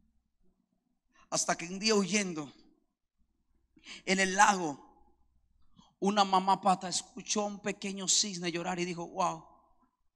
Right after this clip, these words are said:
Él estaba llorando porque no se veía bien en el agua,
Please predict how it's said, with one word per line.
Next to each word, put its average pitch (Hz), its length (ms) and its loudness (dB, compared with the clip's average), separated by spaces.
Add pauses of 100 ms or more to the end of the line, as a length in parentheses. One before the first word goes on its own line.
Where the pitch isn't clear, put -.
(1000)
Él 214 200 6
estaba 240 520 4
llorando 226 640 0
porque 226 260 -4
no 233 100 0
se 233 160 4
veía 226 300 4
bien 226 240 0
en 220 100 -4
el 208 120 -2
agua, 185 420 -2